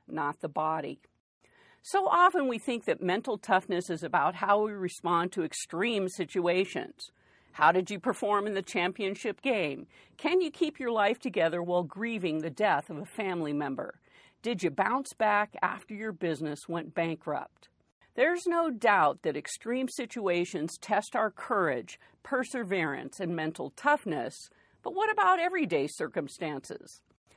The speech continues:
Mental toughness is like a muscle. It needs to be worked to grow and develop.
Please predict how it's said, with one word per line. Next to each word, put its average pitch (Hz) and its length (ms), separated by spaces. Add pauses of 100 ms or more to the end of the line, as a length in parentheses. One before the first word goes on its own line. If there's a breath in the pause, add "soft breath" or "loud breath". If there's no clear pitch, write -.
(200 soft breath)
Mental 403 500
toughness 233 600
is 190 140
like 151 240
a 175 60
muscle. 190 640 (400 soft breath)
It 160 100
needs 175 280
to - 80
be 175 120
worked 214 400
to 349 60
grow 151 600
and 156 160
develop. 151 480